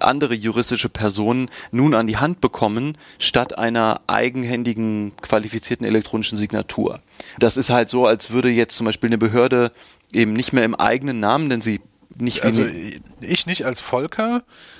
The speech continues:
Speaker 2: elektronisch unterschreiben,
Speaker 1: Genau.
Speaker 2: als Behördenmitarbeiter, sondern ich benutze das elektronische Siegel als Ersatz für den alten Stempel.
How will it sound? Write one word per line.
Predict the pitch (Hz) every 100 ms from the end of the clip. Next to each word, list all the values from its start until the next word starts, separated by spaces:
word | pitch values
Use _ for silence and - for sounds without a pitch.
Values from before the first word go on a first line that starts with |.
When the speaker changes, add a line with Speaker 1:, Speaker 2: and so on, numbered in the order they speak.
| - _ _ -
Speaker 2:
elektronisch | 131 135 - 120 147 180 -
unterschreiben, | 143 123 117 - 101 113 170 226 262 -
Speaker 1:
Genau. | 107 104 160 214
Speaker 2:
als | 127
Behördenmitarbeiter, | - 107 147 185 190 185 180 185 180
sondern | 135 123 120
ich | 156 -
benutze | 123 135 - 131
das | 120
elektronische | 110 113 - 123 120 113
Siegel | 107 170 185
als | 123 120
Ersatz | 113 127 -
für |
den | 127 113
alten | 107 120
Stempel. | - 104 92